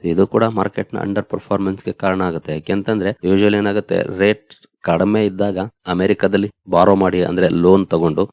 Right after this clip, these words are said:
ಇಂಡಿಯನ್ ಮಾರ್ಕೆಟ್ ಅಲ್ಲಿ ಇನ್ವೆಸ್ಟ್ ಮಾಡುವಂತ ಇನ್ವೆಸ್ಟರ್ಸ್ ಇದ್ದಾರೆ. ಯಾಕೆಂದ್ರೆ ಅಲ್ಲಿ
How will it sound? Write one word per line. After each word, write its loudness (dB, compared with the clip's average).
ಇಂಡಿಯನ್ 2
ಮಾರ್ಕೆಟ್ 0
ಅಲ್ಲಿ 0
ಇನ್ವೆಸ್ಟ್ -2
ಮಾಡುವಂತ 2
ಇನ್ವೆಸ್ಟರ್ಸ್ 0
ಇದ್ದಾರೆ. -4
ಯಾಕೆಂದ್ರೆ 0
ಅಲ್ಲಿ 2